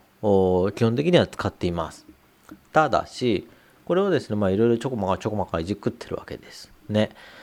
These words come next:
えー、ここで来てちょっといきなりちょっと、ちょっと、ふーんですね、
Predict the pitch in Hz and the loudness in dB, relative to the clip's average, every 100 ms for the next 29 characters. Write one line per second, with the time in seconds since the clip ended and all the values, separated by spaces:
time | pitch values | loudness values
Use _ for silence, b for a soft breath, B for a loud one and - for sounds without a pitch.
0 | B B 110 110 107 104 104 104 101 101 | B B 4 4 4 2 2 2 0 -2
1 | 98 - 101 131 139 143 139 - - 104 | -6 -10 -2 2 4 4 2 -4 -4 -4
2 | - 95 - 90 123 135 135 127 131 - | -2 -6 -4 -4 2 2 2 0 -2 0
3 | 90 85 82 85 92 92 113 107 98 90 | 0 2 0 -2 -4 -4 -4 -2 -2 0
4 | 160 160 147 131 - - 113 113 104 113 | -2 -2 -2 -4 -6 -16 -8 -4 -2 2
5 | 135 113 85 | 2 2 0